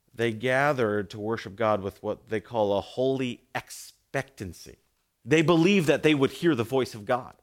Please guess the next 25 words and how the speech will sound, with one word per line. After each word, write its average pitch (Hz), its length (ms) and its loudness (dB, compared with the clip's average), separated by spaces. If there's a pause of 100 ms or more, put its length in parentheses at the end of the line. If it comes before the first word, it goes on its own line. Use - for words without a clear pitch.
(400)
When 131 120 4
Moses 160 340 4
went 151 200 2
into 143 340 0
the, 123 180 2 (220)
the 131 120 2
tabernacle, 139 720 2 (160)
he 160 180 0
knew 170 180 4
that 143 140 2
he 156 120 0
was 135 220 2
entering 135 640 0
the 117 80 0
presence 123 440 0
of 104 120 -6
God. 131 240 2
The 113 60 -4
same 165 280 0
was 135 120 0
true 165 220 0
for 139 80 -8
the 120 80 -2
early 127 300 2
church. - 500 -4